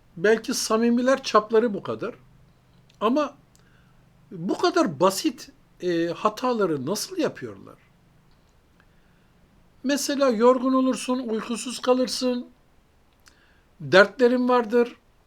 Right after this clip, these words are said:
Kahve ortamında elini böyle atarsın boynuna, at-, atarsın, sallarsın yani. Ama adam baya baya mikrofonun karşısına geçiyor.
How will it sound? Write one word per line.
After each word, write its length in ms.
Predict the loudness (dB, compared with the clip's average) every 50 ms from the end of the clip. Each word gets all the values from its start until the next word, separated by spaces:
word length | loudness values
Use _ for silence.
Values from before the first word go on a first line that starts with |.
| _ _ _ _ _ _ _ _ _ _
Kahve 340 | 0 6 6 6 6 6 4
ortamında 800 | 4 4 4 4 2 0 0 0 -2 -2 -2 0 -2 -2 -2 -8 -14 _ _ _ -14 -2 0
elini 400 | 2 2 2 2 0 0 4 6
böyle 180 | 6 6 6 6
atarsın 680 | 2 4 4 4 4 4 2 -2 -4 -4 -4 -6 -2 2
boynuna, 540 | 2 2 2 0 -2 -4 -6 -6 -8 -10 -16 _ _ _ _ _ _ _ _ _ _ _ _
at-, 300 | 4 4 4 4 -2 -14 -14 2 4
atarsın, 520 | 4 8 8 8 8 8 4 0 -2 -2
sallarsın 640 | 2 2 4 4 6 8 6 6 6 4 -2 -6
yani. 260 | -8 -8 -10 -14 -18 -20 _ -20 -20 -20 _ _ -20 -20 _ _ -20 _ _ _ _ -14 -2 0
Ama 300 | 2 2 2 0 -2 2
adam 380 | 2 2 2 2 0 -4 -4 -8 -14 -20 _ _ _ _ _ _ _ _ _ _ _ -14
baya 680 | -12 -6 4 6 8 8 8 8 6 4 4 2 0 -4
baya 380 | -10 -12 -10 -12 -16 -18 -20 -20 _ _ _ _ _ _ _ -2
mikrofonun 640 | 0 0 2 2 4 4 4 4 4 4 4 4 2
karşısına 600 | 2 0 0 0 0 -2 -4 -4 -2 -2 -2 -2
geçiyor. 580 | -2 -2 -4 -4 -4 -8 -10 -12 -12 -14 -16